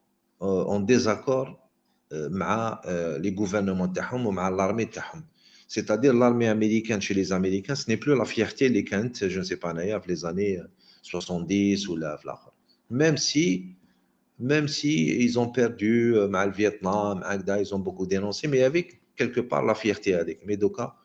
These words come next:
il n'y a plus cette fierté. Tout le monde la dénonce. Donc, ils sont en désaccord avec la population تاعهم.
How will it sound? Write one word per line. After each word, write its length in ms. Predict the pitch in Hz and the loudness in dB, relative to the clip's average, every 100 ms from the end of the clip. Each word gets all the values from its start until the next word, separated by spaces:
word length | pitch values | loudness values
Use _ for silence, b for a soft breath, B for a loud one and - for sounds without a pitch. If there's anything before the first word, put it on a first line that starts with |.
| b _ _ _ | b _ _ _
il 60 | 90 | 0
n'y 60 | |
a 40 | 101 | 0
plus 220 | 110 139 | 2 0
cette 220 | - - | -2 -10
fierté. 400 | - - - - _ _ _ _ _ _ _ _ _ | -12 -14 -16 -20 _ _ _ _ _ _ _ _ _
Tout 120 | - | 4
le 40 | 147 | 6
monde 220 | 143 135 | 6 4
la 80 | 117 | 2
dénonce. 400 | 95 87 80 - | 2 0 -4 -6
Donc, 220 | 101 95 | -6 -6
ils 60 | 95 | -6
sont 120 | 101 | -4
en 80 | 90 | 0
désaccord 520 | 92 92 92 151 139 | 0 0 -2 2 2
avec 180 | 92 92 | 2 0
la 120 | 80 | -4
population 520 | - - 82 80 - | -6 -6 -4 -6 -8
تاعهم. 480 | 76 80 - 131 135 | -10 -10 -6 -6 -6